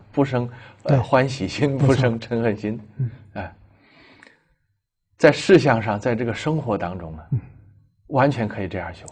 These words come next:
Speaker 2: 可以。你要不怕死，明天没得吃，念佛往生，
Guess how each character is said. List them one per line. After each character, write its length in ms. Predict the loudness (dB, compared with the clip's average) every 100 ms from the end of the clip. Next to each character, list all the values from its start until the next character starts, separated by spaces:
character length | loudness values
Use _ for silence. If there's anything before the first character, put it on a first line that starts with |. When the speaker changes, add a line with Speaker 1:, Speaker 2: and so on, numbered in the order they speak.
| -10
Speaker 2:
可 200 | -2 -2
以。 60 | -4 -18 -20 _ _ _ _ _ _ _ _ _ _ _ _ _ _ _ _
你 140 | 4 6
要 140 | 6
不 120 | 4
怕 200 | 0 -2
死， 360 | -4 -8 -16 -20 _ _ _ _ _ _ _ _ _ _ _ _ _ _ _ _ _ _ _ 0
明 260 | 6 8
天 180 | 8 6
没 140 | 6
得 140 | 4 2
吃， 280 | 0 -2 -2 -8 _ _ _ _ _ _ _ _ 0
念 280 | 4 4 4
佛 220 | 2 0
往 220 | 0 -2
生， 200 | -2 -6